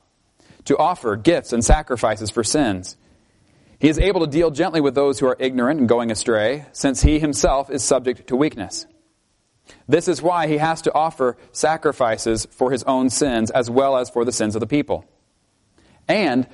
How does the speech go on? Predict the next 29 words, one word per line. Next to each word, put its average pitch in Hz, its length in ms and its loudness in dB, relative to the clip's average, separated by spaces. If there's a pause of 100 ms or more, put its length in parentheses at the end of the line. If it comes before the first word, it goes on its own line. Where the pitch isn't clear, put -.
(140)
no 147 240 2
one 202 160 0
takes 185 280 0
this 165 200 0
honor 160 260 0
on 139 120 0
himself, 131 560 -2 (180)
but 135 120 0
he 139 100 2
receives 170 460 0
it 147 120 0
when 139 160 2
called 160 300 0
by 170 140 -2
God, 101 340 0 (260)
just 117 240 0
as 117 100 0
Aaron 135 300 0
was. 69 340 -4 (1080)
In 117 80 -2
the 117 80 0
same 165 320 0
way, 82 240 -4 (680)
Christ 156 400 -2
did 127 120 -2
not 156 240 0
take 175 200 0
on 156 140 0
himself 139 640 0